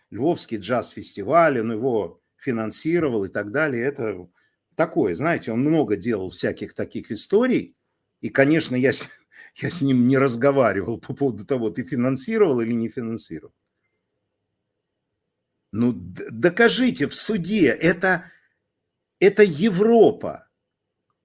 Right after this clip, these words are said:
Самое интересное, что е-, это не доказали европейские структуры. Понимаете?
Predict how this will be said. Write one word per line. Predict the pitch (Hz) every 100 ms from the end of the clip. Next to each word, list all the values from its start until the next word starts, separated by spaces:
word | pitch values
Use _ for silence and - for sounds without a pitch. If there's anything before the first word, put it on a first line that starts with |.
| _ _ -
Самое | - 180 135 104
интересное, | 95 113 85 76 - 82
что | - - 123 113 - _ _
е-, | - 120 190 -
это | 185 190
не | 208
доказали | 180 190 196 160 226 226
европейские | 185 180 180 190 175 - 170
структуры. | - 160 - - 73 - _ _ _ _ _ _ _ _ _ _
Понимаете? | - 104 139 214 208 -